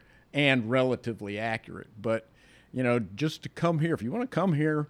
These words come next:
and spend your money, but you ought to, you owe it to yourself, and you really owe it to the guide to, you know,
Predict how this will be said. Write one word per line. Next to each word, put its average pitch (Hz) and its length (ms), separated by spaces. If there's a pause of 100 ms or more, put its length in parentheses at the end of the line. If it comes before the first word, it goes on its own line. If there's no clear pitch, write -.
(520)
and 113 400
spend 143 380
your 120 100
money, 135 520 (360)
but 127 180
you 123 140
ought 151 240
to, 127 100
you 120 140
owe 160 140
it - 40
to 135 60
yourself, 127 580
and 117 120
you 113 80
really 131 360
owe 117 160
it 101 100
to 104 100
the 95 100
guide 98 640 (840)
to, 98 360 (500)
you 104 100
know, 90 240